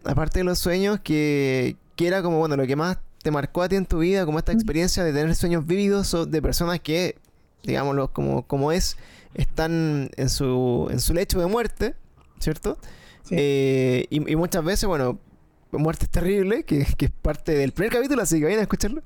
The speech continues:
Speaker 1: <laughs> Eh, que, que es como lo que comentábamos. Pero aparte de eso, también yo me quedé súper metido en un momento que, eh, que es parte, bueno, de la historia que quería seguir conversando contigo,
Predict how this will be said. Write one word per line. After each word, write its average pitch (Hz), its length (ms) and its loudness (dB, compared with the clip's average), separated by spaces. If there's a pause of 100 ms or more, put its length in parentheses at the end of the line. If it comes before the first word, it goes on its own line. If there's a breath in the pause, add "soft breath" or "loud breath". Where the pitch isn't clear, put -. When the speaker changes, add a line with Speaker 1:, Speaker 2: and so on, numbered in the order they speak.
Speaker 1:
<laughs> - 20 -14 (800 loud breath)
Eh, 139 640 2
que, - 160 -2
que 160 160 0
es 160 60 -4
como 156 220 0
lo 156 80 2
que 151 120 0
comentábamos. 156 640 -2 (460 loud breath)
Pero 190 280 0
aparte 247 360 0
de 247 140 2
eso, 294 360 0 (420)
también 202 680 0
yo 165 220 -2
me 226 120 0
quedé 214 180 0
súper 240 260 -2
metido 196 360 0
en 208 60 0
un 208 80 -2
momento 190 480 -2
que, 196 380 0 (120)
eh, 135 640 0 (720)
que - 60 0
es - 60 -4
parte, 190 280 -2
bueno, 156 200 0
de 135 100 0
la 135 80 0
historia 170 320 0
que 160 120 2
quería 160 220 0
seguir 160 160 -2
conversando 170 340 -4
contigo, 170 380 -4